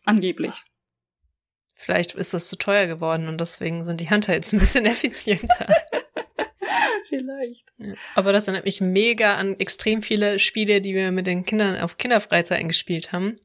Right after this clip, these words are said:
Speaker 2: Ich glaub, so ein
Speaker 1: Mhm.
Speaker 2: japanisches Studio könnte mich mal einstellen. Ich könnte den tausend so Spiele nennen. Zum Beispiel,
Speaker 1: Ja.
Speaker 2: was wir auch oft gemacht haben, ist, äh, Räuber-Gendarm-mäßig, dass du Sachen schmuggeln musstest, ne? Wir haben halt, die
Speaker 1: Mhm.
Speaker 2: mussten dann Dinge durch den Wald schmuggeln, wir haben den Zettelchen gegeben und die anderen Gruppen mussten halt,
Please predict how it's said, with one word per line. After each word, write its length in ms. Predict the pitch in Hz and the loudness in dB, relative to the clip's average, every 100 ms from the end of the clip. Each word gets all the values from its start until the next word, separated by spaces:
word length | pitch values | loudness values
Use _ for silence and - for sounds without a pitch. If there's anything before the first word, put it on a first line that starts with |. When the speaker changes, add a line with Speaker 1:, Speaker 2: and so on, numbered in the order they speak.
| - - _ _ | -20 -20 _ _
Speaker 2:
Ich 120 | - | -4
glaub, 140 | - 196 | 2 2
so 160 | 190 | 4
ein 140 | 196 190 | 2 2
Speaker 1:
Mhm. 40 | |
Speaker 2:
japanisches 640 | 190 185 208 214 220 208 | 2 2 2 2 2 2
Studio 280 | - 214 208 | 0 0 2
könnte 200 | 196 190 | 2 0
mich 140 | 196 - | 0 0
mal 140 | 190 | 0
einstellen. 580 | 180 185 - - 170 175 | 0 2 0 0 0 0
Ich 140 | 180 | 0
könnte 260 | - 208 233 | 2 2 4
den 160 | 233 196 | 2 2
tausend 440 | 240 254 269 269 | 2 2 2 2
so 120 | 247 | 2
Spiele 420 | 269 - 220 185 | 0 -4 0 2
nennen. 400 | 180 196 185 196 - - - - - - _ _ _ - - | 2 0 -2 -6 -10 -12 -10 -12 -16 -20 _ _ _ -20 -6
Zum 120 | - | -4
Beispiel, 380 | 190 202 - 208 196 | 2 2 2 0 4
Speaker 1:
Ja. 240 | 202 202 - _ _ - _ _ _ _ - - _ _ _ | 4 2 -6 _ _ -20 _ _ _ _ -12 -12 _ _ _
Speaker 2:
was 180 | - 185 | -2 0
wir 220 | 208 254 | 2 2
auch 80 | 247 | 2
oft 180 | 247 - | -2 -2
gemacht 300 | 226 233 - | -2 0 2
haben, 200 | 220 208 | 0 2
ist, 260 | 202 - | 0 0
äh, 120 | - 196 | 2 0
Räuber-Gendarm-mäßig, 1120 | 180 202 202 196 208 196 190 202 196 196 202 | 2 2 2 2 2 2 2 4 2 2 0
dass 160 | 196 | 0
du 80 | - | 2
Sachen 320 | 190 202 202 | 4 4 2
schmuggeln 560 | 185 - 170 170 170 170 | -2 -2 -2 0 -2 -2
musstest, 540 | 170 175 - 170 - | -2 -2 0 -2 0
ne? 160 | 185 202 | 0 2
Wir 100 | 190 | 2
haben 220 | 190 185 | 2 2
halt, 220 | 190 185 - | 2 2 2
die 40 | |
Speaker 1:
Mhm. 40 | 202 | 2
Speaker 2:
mussten 240 | 202 - | 2 0
dann 320 | 180 180 175 | 2 2 0
Dinge 200 | 175 196 | 2 2
durch 160 | 196 180 | 2 0
den 140 | 185 | 0
Wald 180 | 180 202 | 0 2
schmuggeln, 320 | - 220 208 190 | 0 0 0 2
wir 60 | |
haben 80 | 185 | 2
den 140 | 185 | 0
Zettelchen 440 | 175 208 214 233 214 | 0 0 0 0 0
gegeben 380 | 214 190 214 202 | 2 2 2 2
und 100 | 185 | 2
die 80 | |
anderen 280 | 170 185 202 | 2 0 -2
Gruppen 560 | - 196 - 180 185 185 | 0 0 0 -2 0 0
mussten 640 | 185 185 - - 175 175 | 0 0 -2 -2 -2 -2
halt, 520 | 180 175 170 170 - | -2 0 0 2 0